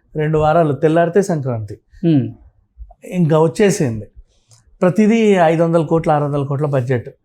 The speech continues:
Speaker 2: Hmm.
Speaker 1: Of course నిర్ణయం తీసుకుంది పుష్ప సినిమా తర్వాతే, but సినిమా తర్వాత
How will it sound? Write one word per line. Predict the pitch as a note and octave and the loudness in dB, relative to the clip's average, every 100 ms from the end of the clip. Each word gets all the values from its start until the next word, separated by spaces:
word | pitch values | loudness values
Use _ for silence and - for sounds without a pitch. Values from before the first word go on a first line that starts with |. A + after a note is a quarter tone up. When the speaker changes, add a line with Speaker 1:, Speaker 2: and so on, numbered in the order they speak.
| - | -4
Speaker 2:
Hmm. | E3+ C#3+ | 0 2
Speaker 1:
Of | A2 A2 - | 0 -4 0
course | G3+ G3+ E3+ | 2 2 2
నిర్ణయం | D#3+ E3 G3+ G#3 | 2 2 0 2
తీసుకుంది | G3+ G3+ - G3+ G3 A#3 A#3 | 0 0 2 2 4 2 0
పుష్ప | - - F3 - F#3+ | -4 -6 -6 0 0
సినిమా | F#3+ F3 E3+ | 0 0 2
తర్వాతే, | D#3+ D3 D3+ D3 - - - - - _ - | 2 4 2 0 -6 -10 -18 -18 -20 _ -6
but | - D4 - - | -6 -6 -12 -20
సినిమా | - D3+ F3 | -8 -2 0
తర్వాత | G#3 F#3+ D3+ F#3+ G3 - | 0 2 2 4 2 -2